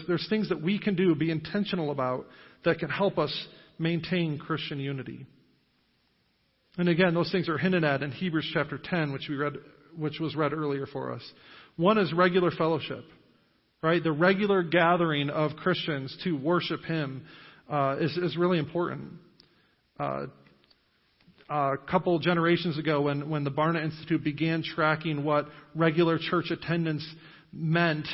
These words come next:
uh, and, and the patterns that we see within our country, uh, they, they originally defined regular church attendance as people who were in church in services one or two times a week.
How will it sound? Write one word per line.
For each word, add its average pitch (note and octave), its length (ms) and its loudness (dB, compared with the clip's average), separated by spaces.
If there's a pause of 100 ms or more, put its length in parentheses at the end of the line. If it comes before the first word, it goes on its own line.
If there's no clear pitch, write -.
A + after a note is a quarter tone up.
(120)
uh, D3 320 4
and, D#3 220 -2
and D3+ 100 -2
the C#3+ 80 -2
patterns E3+ 600 0
that D#3 140 0
we D3+ 100 -4
see F#3 280 -2
within D#3+ 260 0
our C#3 100 0
country, D3 560 -4 (480)
uh, C3+ 520 0
they, E3+ 220 6
they E3+ 200 4
originally F3+ 500 4
defined E3 420 0
regular E3 320 2
church - 240 -2
attendance C#3 420 -6
as C#3+ 120 -6
people F#3 340 -2
who D#3+ 120 2
were D3+ 160 0
in F#3+ 280 2
church E3+ 380 -2
in D#3+ 80 -2
services C#3+ 400 -4
one D#3 200 -2
or F3 80 0
two E3+ 160 -6
times D3 380 -4
a C#3+ 80 -6
week. C3 320 -8